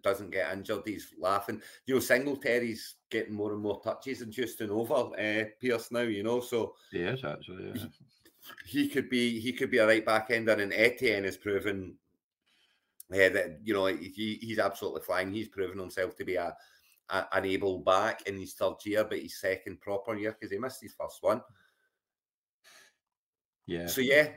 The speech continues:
Speaker 1: it's, it's all looking very good for Michael at the moment. I mean, he is four, only four and two, not five and one, but looking good for the playoffs nonetheless, and, uh, we'll see what happens here, 'cause we know what usually <laughs> happens here to Michael,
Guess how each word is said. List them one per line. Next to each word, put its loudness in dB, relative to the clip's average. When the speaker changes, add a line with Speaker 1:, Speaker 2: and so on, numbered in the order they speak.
Speaker 1:
it's, 2
it's 0
all 6
looking 2
very 4
good -2
for -2
Michael -2
at -4
the -6
moment. 0
I 0
mean, -2
he 4
is 6
four, -2
only -2
four -8
and -12
two, -4
not -6
five -4
and -10
one, -2
but 2
looking 2
good 0
for -4
the -2
playoffs 2
nonetheless, 2
and, -4
uh, 2
we'll -2
see 6
what 8
happens 4
here, 4
'cause 0
we 0
know 4
what 0
usually 4
<laughs> -
happens 4
here 0
to -4
Michael, -2